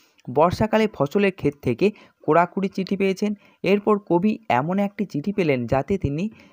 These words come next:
পেলেন শীতকালীন রোদের মিষ্টি আমেজ, সেই চিঠিটি লিখেছে তার খোকা ভাই। নেক্সট প্রশ্ন,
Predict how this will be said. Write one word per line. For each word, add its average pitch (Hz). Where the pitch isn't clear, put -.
পেলেন 143
শীতকালীন 196
রোদের 139
মিষ্টি 127
আমেজ, 104
সেই 196
চিঠিটি 123
লিখেছে 120
তার 160
খোকা 151
ভাই। 113
নেক্সট 143
প্রশ্ন, 220